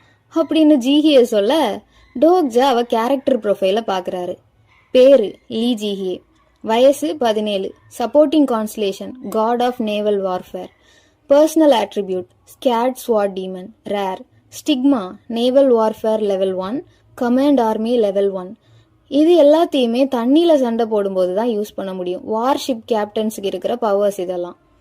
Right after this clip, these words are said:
ஸ்டாட்ஸ், ஸ்டாமினா லெவல் தர்டீன், ஸ்ட்ரென்த் லெவல்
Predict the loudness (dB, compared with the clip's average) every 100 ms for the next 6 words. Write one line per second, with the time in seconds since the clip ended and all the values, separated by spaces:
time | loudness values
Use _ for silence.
0 | _ _ _ _ -20 -6 -2 0 -2 -6
1 | -10 -10 _ _ -20 -2 0 4 6 6
2 | 4 4 4 4 2 2 0 -2 -6 -8
3 | -16 -20 -4 2 6 6 4 4 4 4
4 | 2